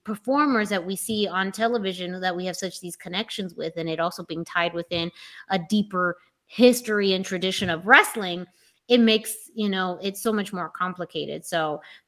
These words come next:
I was in denial, then I was a little confused, and now I'm much more into the acceptance realm right now. And I'm accepting that this is, this has happened, that we won't see him, and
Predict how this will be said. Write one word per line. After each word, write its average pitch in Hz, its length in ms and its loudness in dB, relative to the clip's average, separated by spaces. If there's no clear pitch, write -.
I 254 400 10
was 247 240 -2
in 247 140 0
denial, 196 680 0
then 185 200 -4
I 185 100 0
was 190 160 -4
a 196 80 -2
little 190 180 -4
confused, 185 800 -4
and 180 140 -4
now 185 460 -4
I'm 175 420 -2
much 233 420 0
more 214 160 -2
into 208 180 -6
the 185 140 -2
acceptance 160 600 -10
realm 160 360 -4
right 156 260 -8
now. 143 320 -6
And 160 100 -8
I'm 165 100 -8
accepting 175 600 -6
that 175 200 -2
this 170 360 -2
is, 170 520 -4
this 175 180 -8
has 160 160 -8
happened, 196 640 6
that 170 280 0
we 185 160 -2
won't 170 300 -2
see 202 280 -4
him, 180 460 -2
and 170 480 0